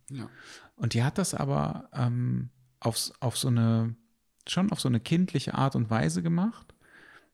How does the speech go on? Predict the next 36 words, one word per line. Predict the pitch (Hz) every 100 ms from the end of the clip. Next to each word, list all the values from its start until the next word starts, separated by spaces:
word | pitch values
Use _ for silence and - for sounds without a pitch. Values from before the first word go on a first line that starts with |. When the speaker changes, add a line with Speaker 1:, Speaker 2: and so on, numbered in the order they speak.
| _ 240
Speaker 2:
Mm, | 123 127 123
die | 117
Mutter | 131 165 160
hat | 147 147
halt | 135
gesagt | 123 120 123 123
so, | 127
„Nee, | 117 123
nee, | 135
ich, | - - -
ich, | 127 - -
also | 117 117 - - _ -
ich | 131 123
kann | - 160
da | 160
überhaupt | 135 120 139 165 -
gar | 127 156
nichts | 160 - - -
für. | - 147 - 226 285 -
Ich | 120 147
hab | -
dir | 160
das | 143 -
nicht | 123 127
irgendwie | 120 117 120 117 -
beigebracht | - 139 170 165 160 160 143
oder | 123 113
sonst | 143 160
was“, | 135 -
sondern | 143 165 147
sie | 131 127 127
wollte | 123 151 151
das | 131 113 -
selber | 113 135 120 110 -
schon | - 104 101
immer. | 107 104